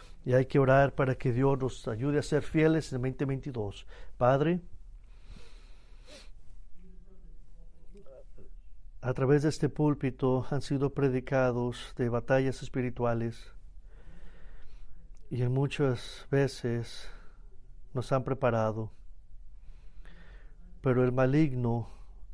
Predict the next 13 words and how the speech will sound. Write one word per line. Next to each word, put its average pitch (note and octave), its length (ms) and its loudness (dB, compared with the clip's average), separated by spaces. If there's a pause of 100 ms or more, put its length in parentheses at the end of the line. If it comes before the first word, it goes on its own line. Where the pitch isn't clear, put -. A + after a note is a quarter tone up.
(120)
ha C3+ 140 2
dejado C3 540 2
caer B2+ 280 0
toda C#3 220 4
su B2+ 140 -4
furia B2 500 2
en A#2+ 100 -2
la B2 40 0
iglesia A#2+ 760 0
en B2+ 140 -4
estos A#2+ 260 -6
últimos C3 380 -2
meses. G#2+ 640 -6